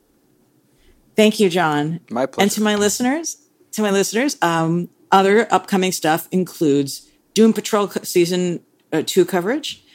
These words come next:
Speaker 1: Um, I have another interview with a really cool critic, Matt Perpetua, uh, who I'll be speaking with tomorrow. Um, the, uh, an episode about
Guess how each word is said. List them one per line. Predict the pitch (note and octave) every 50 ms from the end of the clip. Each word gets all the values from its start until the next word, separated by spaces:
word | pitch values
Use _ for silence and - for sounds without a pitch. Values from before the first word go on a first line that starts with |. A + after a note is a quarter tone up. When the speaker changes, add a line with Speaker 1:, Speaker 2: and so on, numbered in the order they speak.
| _ - _ _ _ _ -
Speaker 1:
Um, | E3 D#3 D3+ D3+ D3+ D3+ D3+ D3+ D3+ D3 - -
I | D#3+ E3
have | D#3+ D3+
another | D#3+ E3 E3 D#3+ E3 D#3+ D#3+
interview | - E3+ E3 - E3+ D#3 E3 E3 D#3+
with | D#3 D3+ D#3 -
a | D#3+ D3 C#3+
really | D3 D3 D3 D3+
cool | - - C#3+
critic, | - - C4+ B3 B3 - - - - _ _ _ _ _ _ _ _ _ _ _
Matt | - F3 F3 - -
Perpetua, | - E3+ - F#3+ F#3 F3+ - G#3+ G#3 A3 B3+ C4 - - _ -
uh, | - D#3+ E3 D#3+ D#3+
who | D#3 E3 D#3+
I'll | D#3 D3 C#3+
be | D3+ D3+
speaking | - - D3 - D#3 D3
with | D3 D3 D3+ - - _ _ _ _ _ -
tomorrow. | - F#3+ F#3 D#3+ D3 D#3 F3 F#3+ A3+ C4 B3+ - _ _ _ _ _ _ _ _ _
Um, | - D#3+ D#3 D#3 D3+ D3+ D3+ D#3 D#3 D3+ - _ _ _ _ _ _ _ _ _ _ _ _ _ _ _ _ _ _ _ _
the, | - F3 F#3 F3 F3 E3+ -
uh, | D#3 E3 D#3+ D3+ D3 C3+ - _ _ _ _ -
an | - C#3+ - - D#3 - - F3
episode | - E3+ E3+ - F3 - - F3+ E3+
about | E3+ - E3 D#3 D3 - - -